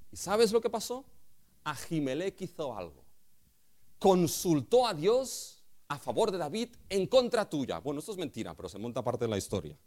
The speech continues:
¿eh? Fíjense ahora en el versículo, en el versículo diez.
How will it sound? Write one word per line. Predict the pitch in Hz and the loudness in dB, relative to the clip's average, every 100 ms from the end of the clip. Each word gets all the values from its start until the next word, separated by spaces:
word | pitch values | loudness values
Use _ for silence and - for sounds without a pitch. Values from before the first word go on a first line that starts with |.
| - | -10
¿eh? | 147 208 - _ _ _ | -8 -8 -12 _ _ _
Fíjense | - 190 170 | 0 4 10
ahora | 175 160 | 10 10
en | 143 | 6
el | |
versículo, | 120 110 151 135 123 | 4 6 6 6 4
en | 113 | 4
el | 107 | 2
versículo | 104 - 98 113 123 | -2 -4 -4 -4 -4
diez. | 113 196 131 | -4 -2 -2